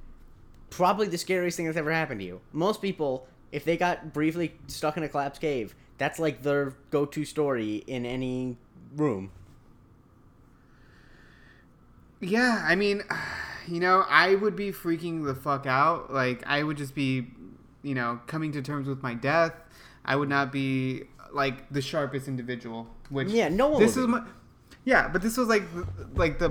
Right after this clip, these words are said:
Speaker 2: the most annoying scene, I think, in, in this episode, 'cause it
Speaker 1: Mm-hmm.
Speaker 2: wasn't, like, heavy on, like, uh, like,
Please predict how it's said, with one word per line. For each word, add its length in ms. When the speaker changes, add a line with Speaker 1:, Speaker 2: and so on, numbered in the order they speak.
Speaker 2:
the 140
most 260
annoying 360
scene, 180
I 100
think, 300
in, 380
in 240
this 560
episode, 580
'cause 160
it 40
Speaker 1:
Mm-hmm. 60
Speaker 2:
wasn't, 220
like, 140
heavy 340
on, 160
like, 200
uh, 140
like, 140